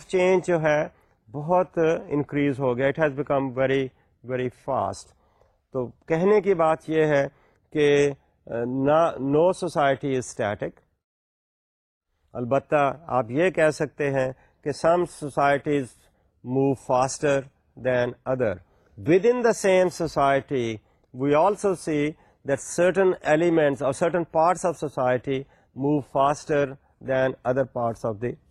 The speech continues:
society۔ اپنے ملک کی بات کرتے ہیں تو رورل سوسائٹی میں چینج جو ہے اس کی رفتار کم ہے، اور اربن سوسائٹی میں چینج کی رفتار جو ہے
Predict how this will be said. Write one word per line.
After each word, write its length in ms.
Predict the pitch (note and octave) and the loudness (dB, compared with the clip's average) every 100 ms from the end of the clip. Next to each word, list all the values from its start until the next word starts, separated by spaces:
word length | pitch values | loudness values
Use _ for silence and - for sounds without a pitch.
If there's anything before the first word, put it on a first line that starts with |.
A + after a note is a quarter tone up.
| _ | _
society۔ 480 | D3 C#3 G#2 G2+ G2 - _ _ _ _ _ | -6 -4 -6 -8 -14 -16 _ _ _ _ _
اپنے 280 | B2 - D3+ | -10 -2 0
ملک 320 | D3 C#3+ C#3 | 2 0 -2
کی 100 | D3 | -4
بات 340 | C3 B2 B2 | 0 0 -2
کرتے 340 | C3 A#2 - C#3 | -8 -8 -6 -4
ہیں 200 | B2+ B2 - _ _ - | -4 -6 -10 _ _ -4
تو 160 | C3+ | 0
رورل 380 | C3 E3+ G3 F#3+ | 2 4 4 2
سوسائٹی 840 | - E3 D#3 C#3+ D3 - D#3 D3+ C#3+ _ _ _ | -2 -6 0 2 0 -2 -2 -2 -4 _ _ _
میں 420 | C#3 C#3 C#3 C#3 | -2 2 4 2
چینج 680 | C3+ - E3 D#3 E3 E3 B2+ | 0 -2 2 4 4 2 -2
جو 160 | D3 C3+ | -2 0
ہے 160 | C3 | 2
اس 180 | C3 B2 | 0 -2
کی 140 | C#3 B2 | -6 -4
رفتار 540 | A#2 - B2 B2 B2+ A#2+ _ _ _ | -6 -4 0 2 0 -4 _ _ _
کم 420 | B2+ C3 D#3 D3+ | -4 -2 0 -2
ہے، 160 | D3 D#3 - _ _ _ _ | -4 -6 -12 _ _ _ _
اور 340 | - C#3 C#3+ C#3+ | -2 2 2 2
اربن 440 | C3 D3 D3 F3+ | 0 0 2 0
سوسائٹی 600 | D#3+ D#3 D3+ C3+ C3 C#3 | -2 -4 0 0 -2 -4
میں 200 | C3+ C3 C#3 _ _ _ | -4 -6 -8 _ _ _
چینج 400 | - C#3+ C#3+ C#3+ | -4 2 2 0
کی 120 | D3 | -2
رفتار 440 | C3 A#2+ C3 B2 A#2+ | -4 -4 -2 0 -2
جو 200 | A#2+ A#2+ | -4 -4
ہے 220 | A#2+ | -4